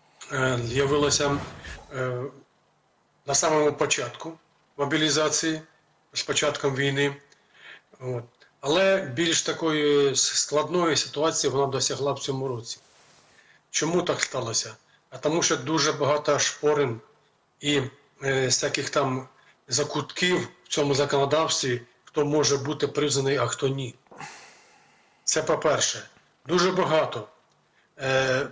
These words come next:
політичних, ем, е, е, рішень, які були в-, в-, влучені в законодавство про мобілізацію, були популістськими.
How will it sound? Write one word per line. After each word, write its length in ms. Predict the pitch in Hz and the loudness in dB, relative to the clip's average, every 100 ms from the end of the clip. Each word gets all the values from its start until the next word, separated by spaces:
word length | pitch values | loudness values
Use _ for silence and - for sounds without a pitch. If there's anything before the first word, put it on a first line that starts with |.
| - | -2
політичних, 760 | 151 151 180 165 - 151 - | 0 2 0 0 0 -2 0
ем, 280 | 143 135 123 - _ _ _ _ - | 0 0 -4 -12 _ _ _ _ -8
е, 260 | 131 127 123 135 135 | -2 0 0 -4 -6
е, 460 | 127 127 127 131 127 | -4 -2 -2 -2 0
рішень, 560 | 156 190 - 147 123 - _ _ | 0 2 2 2 -2 -8 _ _
які 360 | 131 123 156 147 139 139 139 127 | -8 -2 2 4 4 2 -4 -6
були 220 | 147 143 | 0 2
в-, 40 | |
в-, 600 | 131 147 120 - - 120 | 0 -6 -14 -18 -20 -16
влучені 440 | 139 156 - 135 135 | -8 -2 -2 -2 -4
в 60 | |
законодавство 720 | 120 135 147 139 139 123 - 120 | -2 -2 0 2 2 0 -2 -8
про 340 | - 131 123 - - - - _ | -4 -4 -4 -10 -20 -20 -20 _
мобілізацію, 880 | 131 123 139 139 143 127 - 120 113 110 - _ _ _ _ | -4 0 2 2 2 2 0 -2 -6 -12 -20 _ _ _ _
були 260 | 120 165 160 | -2 2 2
популістськими. 840 | 160 - 156 156 - - 120 104 | 0 -2 0 2 2 0 -4 -12